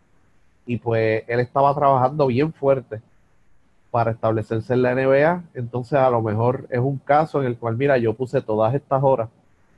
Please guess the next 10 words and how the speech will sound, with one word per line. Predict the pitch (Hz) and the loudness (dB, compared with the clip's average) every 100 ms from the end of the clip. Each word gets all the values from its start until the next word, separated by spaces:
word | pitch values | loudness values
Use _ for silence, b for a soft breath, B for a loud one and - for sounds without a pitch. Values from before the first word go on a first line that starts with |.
| - | 0
para | 123 | 0
añadir | 117 117 113 117 | 2 0 0 0
un | 131 | -2
tiro | 120 123 107 | -2 0 0
de | 101 | 0
tres, | 131 147 | -2 -2
para | 131 113 | 0 -2
añadir | 110 110 120 | -2 -2 -2
estas | 139 160 - | -6 -10 -6
cosas, | - 202 - | -2 -2 -2